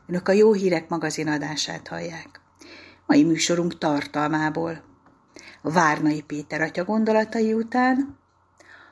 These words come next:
Anya-lánya zarándoklat Tihanyból Pannonhalmára.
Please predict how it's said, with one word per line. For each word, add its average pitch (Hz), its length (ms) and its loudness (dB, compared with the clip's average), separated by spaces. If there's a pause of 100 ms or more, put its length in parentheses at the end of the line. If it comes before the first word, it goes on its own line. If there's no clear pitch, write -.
(120)
Anya-lánya 160 720 2
zarándoklat 196 880 -2
Tihanyból 185 840 2 (300)
Pannonhalmára. 147 1120 0